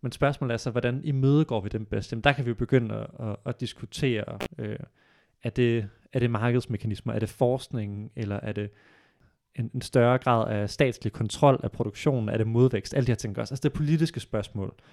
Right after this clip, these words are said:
som selvfølgelig har en videnskabelig, øh, ballast med sig, og, og sådan rummer en masse videnskabelige implikationer. Men, men det er altså ikke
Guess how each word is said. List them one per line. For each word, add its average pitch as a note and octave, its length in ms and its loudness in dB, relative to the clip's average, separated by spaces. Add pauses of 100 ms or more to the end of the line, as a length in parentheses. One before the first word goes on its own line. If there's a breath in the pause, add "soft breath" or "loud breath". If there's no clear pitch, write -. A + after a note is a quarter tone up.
(200 soft breath)
som C3+ 160 -2
selvfølgelig C#3+ 400 2
har B2+ 140 -2
en G#2+ 100 -6
videnskabelig, G#2+ 840 -2
øh, G2+ 360 -6
ballast D#3+ 480 2
med A#2 160 -2
sig, G#2 320 -8
og, G2+ 200 -8 (560 soft breath)
og A2+ 140 -2
sådan G#2+ 480 -6 (120)
rummer D#3 220 6
en D3 100 2
masse A#2 220 0
videnskabelige A#2 520 -2
implikationer. A2 560 -2 (540 soft breath)
Men, B2+ 180 2
men C3+ 140 0
det C3 140 2
er B2+ 40 0
altså C3 180 0
ikke D#3 160 0